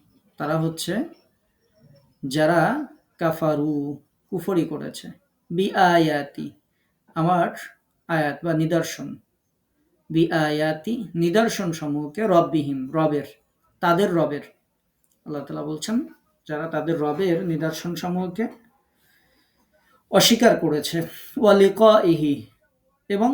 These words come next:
তার সাক্ষাৎকে যারা অস্বীকার করেছে, ফাহাবিতাত, এ কারণে নিষ্ফল হয়ে গেছে, আমালুহুম, তাদের আমলগুলো, ফালা নুকিমু, আমি দাঁড় করাবো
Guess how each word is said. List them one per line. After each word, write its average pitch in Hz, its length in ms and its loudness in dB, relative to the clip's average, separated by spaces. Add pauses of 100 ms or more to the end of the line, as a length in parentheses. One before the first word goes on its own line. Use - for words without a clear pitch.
(120)
তার 185 220 0
সাক্ষাৎকে 160 540 -6 (200)
যারা 151 220 -6
অস্বীকার 180 420 -8
করেছে, 196 240 -8 (140)
ফাহাবিতাত, 175 800 -4 (760)
এ 180 140 -2
কারণে 208 240 0 (120)
নিষ্ফল 214 440 -2
হয়ে 180 200 0
গেছে, 156 240 -6 (300)
আমালুহুম, 165 1160 -2 (160)
তাদের 175 240 -6 (540)
আমলগুলো, 185 540 0 (680)
ফালা 233 300 4 (140)
নুকিমু, 214 600 0 (1040)
আমি 190 220 0 (1000)
দাঁড় 175 360 2
করাবো 160 260 -2